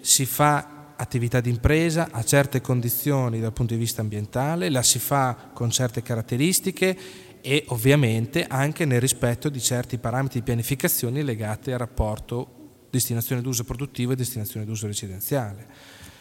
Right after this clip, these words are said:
Non possiamo immaginare macchie di leopardo, eh, stabilimenti produttivi seminati sul territorio a macchie di leopardo, dobbiamo immaginare a poli che abbiano determinate caratteristiche, e quindi l'auspicio è,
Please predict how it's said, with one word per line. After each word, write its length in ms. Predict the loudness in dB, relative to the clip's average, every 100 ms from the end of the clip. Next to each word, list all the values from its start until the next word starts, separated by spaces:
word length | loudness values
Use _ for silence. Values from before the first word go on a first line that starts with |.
| -20 _ _ _ -2
Non 120 | 6
possiamo 300 | 6 8 6
immaginare 560 | 6 4 4 4 2 2
macchie 380 | -2 -4 -4
di 100 | -2
leopardo, 800 | 0 0 2 2 2 -2 -4 -4 -6
eh, 200 | -8 -4
stabilimenti 540 | -2 2 4 2 6
produttivi 560 | 4 6 2 0 0 -2
seminati 420 | -4 -4 -4 -4
sul 140 | -4
territorio 400 | -4 -2 0 0
a 20 |
macchie 220 | 0 -2 -4
di 100 | -4
leopardo, 580 | 0 0 0 -2 -2
dobbiamo 280 | 0 2 2
immaginare 760 | 2 2 0 0 2 0 -2 -4 -12 -12
a 120 | -10
poli 540 | 2 4 6 4 0 0
che 140 | 0
abbiano 240 | 2 2
determinate 460 | 0 2 0 0 -2
caratteristiche, 960 | -4 -4 -4 -6 -4 -6 -6 -6 -8 -8 -16 -20 -10
e 140 | -6
quindi 360 | 2 4 4 2
l'auspicio 560 | 0 -2 -2 -2 2 2
è, 180 | 2